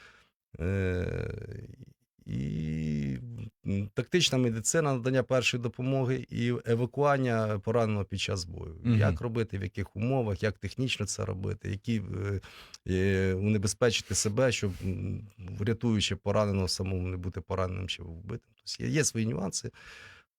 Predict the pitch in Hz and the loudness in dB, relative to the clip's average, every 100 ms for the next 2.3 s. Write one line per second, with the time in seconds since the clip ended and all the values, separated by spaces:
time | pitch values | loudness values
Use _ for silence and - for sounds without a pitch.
0 | _ - - 60 65 - - - - 104 | _ -12 -8 -6 -6 -8 -10 -4 2 4
1 | 131 113 95 110 - 131 107 120 110 104 | 6 4 2 2 2 2 4 4 4 4
2 | 127 123 123 | 4 4 4